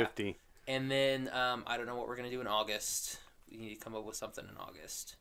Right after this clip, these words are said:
Speaker 1: Yeah, you wanna do Super
Speaker 2: Yeah, Super
Speaker 1: September.
Speaker 2: September.
Speaker 1: Cool.
Speaker 2: Um,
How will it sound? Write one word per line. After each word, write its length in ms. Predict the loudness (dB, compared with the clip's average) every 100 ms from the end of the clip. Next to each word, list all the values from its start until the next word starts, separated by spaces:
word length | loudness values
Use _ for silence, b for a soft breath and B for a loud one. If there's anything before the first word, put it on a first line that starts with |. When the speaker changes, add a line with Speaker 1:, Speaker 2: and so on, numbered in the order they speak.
| 2
Speaker 1:
Yeah, 240 | 8 10
you 180 | 10 10
wanna 140 | 10
do 180 | 8 4
Super 480 | 2 0 2 6 6
Speaker 2:
Yeah, 100 | 6
Super 380 | 6 6 6 8
Speaker 1:
September. 220 | 10 8
Speaker 2:
September. 440 | 6 2 0 0 -2 -12
Speaker 1:
Cool. 400 | 2 6 6 4 0 -14 -20 _ _ -20 _ _ -20 -20 _ _ _ _
Speaker 2:
Um, 520 | -2 0 2 2 -2